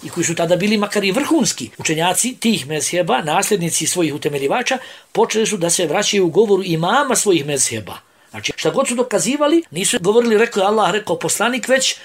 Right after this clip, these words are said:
rekao je Imam Ahmed, rekao je Imam Malik, rekao je Imam Ebu Hanife, rekao je Imam Šafi'i. Vraćali su se govorima imama svojih mezheba,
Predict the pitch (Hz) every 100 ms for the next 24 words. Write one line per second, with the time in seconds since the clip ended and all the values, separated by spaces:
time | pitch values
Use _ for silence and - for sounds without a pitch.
0 | - - 185 170 185 202 208 196 175 170
1 | 160 147 123 - - 156 185 185 196 220
2 | 180 180 165 180 180 135 - 175 196 196
3 | 190 180 180 156 139 151 226 233 226 -
4 | - 196 190 185 160 160 143 135 - -
5 | _ _ _ _ 123 175 165 143 156 202
6 | 151 185 185 202 240 - 156 175 160 -
7 | 135 - - 208 190 254